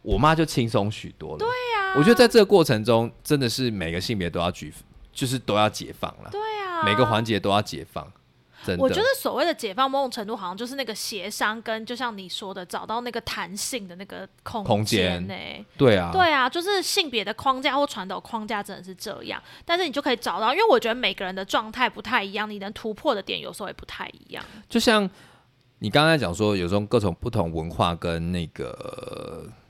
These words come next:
Speaker 1: 就是比如说宗教这件事情，我觉得在华人身上也是。你叫我妈，你跟她说，为什么男性的祖先要你去拜？
Speaker 2: 对。
Speaker 1: 为什么你一定要做这件事情？可是我，我觉得我妈在我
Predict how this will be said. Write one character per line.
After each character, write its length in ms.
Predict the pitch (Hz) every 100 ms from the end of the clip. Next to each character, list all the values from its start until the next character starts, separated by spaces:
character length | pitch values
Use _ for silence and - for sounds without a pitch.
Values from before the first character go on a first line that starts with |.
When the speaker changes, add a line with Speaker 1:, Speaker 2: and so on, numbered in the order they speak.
| _
Speaker 1:
就 100 | - 92
是 140 | 95
比 100 | 90
如 60 | 90
说 80 |
宗 240 | 92 92 95
教 180 | 92 82
这 100 | 85
件 120 | 82
事 60 |
情， 120 | 95 95
我 80 |
觉 80 | 110
得 60 | 165
在 100 | 160
华 160 | 117 92
人 120 | 90
身 160 | 101
上 180 | 98 87
也 120 | 73 -
是。 220 | - 80
你 140 | 101
叫 160 | 113 196
我 140 | 101
妈， 260 | 92 113 110 - _ _ _ _ _ _
你 100 | 113
跟 80 | 135
她 100 | 139
说， 340 | 139 120 131 - _ -
为 160 | 214
什 120 | 160 92
么 120 | 87
男 160 | 92 92
性 180 | 101 127
的 80 | 90
祖 200 | - 73
先 320 | - 82 85 - - -
要 160 | 113
你 80 | 82
去 160 | - -
拜？ 160 | - - - -
Speaker 2:
对。 120 | 226 185 - 190 _ _ _ _ _ _ -
Speaker 1:
为 120 | 175
什 100 | 123
么 60 | 90
你 160 | 78
一 40 | 82
定 160 | 104
要 180 | 101 95
做 160 | 92 90
这 80 |
件 120 | 87 87
事 140 | 87
情？ 160 | 85 87
可 80 |
是 100 | 113
我， 200 | 180 101 98
我 100 | 107
觉 80 |
得 80 | 160
我 120 | 120
妈 180 | 92 123
在 140 | -
我 100 | 135